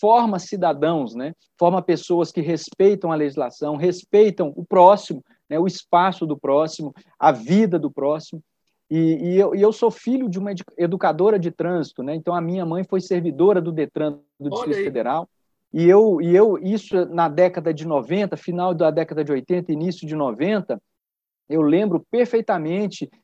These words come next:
Speaker 1: Então, a gente, é, ia com meu pai a, a umas ações educativas que, promovidas por ela, exatamente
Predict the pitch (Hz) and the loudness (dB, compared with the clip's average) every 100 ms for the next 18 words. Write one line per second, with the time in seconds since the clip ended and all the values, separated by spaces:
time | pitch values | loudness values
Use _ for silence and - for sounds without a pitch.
0 | _ 151 180 175 165 180 185 147 135 147 | _ -6 -4 -2 -2 -2 -2 -2 2 2
1 | 139 202 196 190 175 143 - 185 214 180 | 4 2 2 0 -2 0 2 4 4 4
2 | 165 165 170 170 151 156 143 147 - 180 | 4 2 0 -2 -6 -4 -6 -4 -4 -4
3 | 160 156 151 139 185 160 - 170 185 185 | -2 -2 -4 -4 -6 -8 -8 -8 -4 0
4 | 156 135 202 185 175 156 143 190 170 156 | 0 0 -2 -2 -2 0 4 4 4 0
5 | 185 151 170 175 | -2 -4 -6 -8